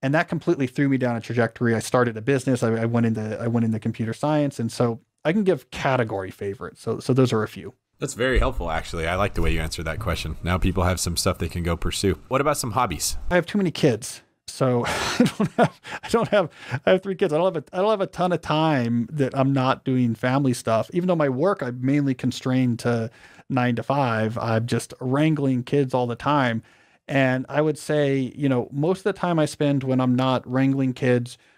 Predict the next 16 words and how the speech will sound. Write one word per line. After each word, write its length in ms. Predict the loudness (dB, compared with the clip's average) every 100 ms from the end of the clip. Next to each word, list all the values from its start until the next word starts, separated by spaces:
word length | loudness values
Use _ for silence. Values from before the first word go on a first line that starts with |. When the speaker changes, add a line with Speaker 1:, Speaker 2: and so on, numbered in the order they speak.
| _
Speaker 1:
or 140 | -2 0
working 680 | 2 2 2 0 2 2 -2 _ _ -2
or 220 | 0 2
just 200 | 0 -2
trying 260 | 0 0
to 80 | -2 _ _ _ _ _ _ -4
keep 240 | 0 0
reasonably 600 | 0 0 0 0 0 0 0
in 100 | 0
shape 380 | 0 0 2
is 80 | 0
I 80 | -2
read 260 | 0 0 -2
all 100 | -6
the 100 | -14
time. 300 | -20 -20